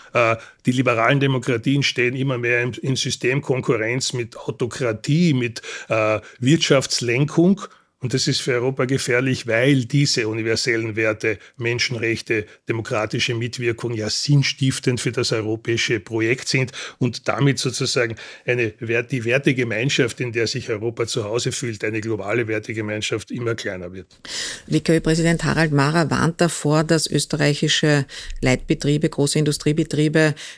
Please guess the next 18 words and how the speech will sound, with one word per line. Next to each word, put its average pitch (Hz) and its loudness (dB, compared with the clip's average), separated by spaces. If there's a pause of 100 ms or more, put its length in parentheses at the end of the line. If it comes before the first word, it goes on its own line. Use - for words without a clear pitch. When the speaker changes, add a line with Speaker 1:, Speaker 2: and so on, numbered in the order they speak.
(140)
Speaker 2:
ins 160 4
Ausland 143 2
abwandern. 123 2
Tun 165 4
sie 175 4
schon. 156 2
Einundvierzig 147 2
Prozent 143 0
der - 2
Betriebe 147 0
haben 151 4
das 147 4
schon 151 2
gemacht. 143 2 (300)
Viele 160 4
andere 147 4
sagen, 143 2
sie 147 4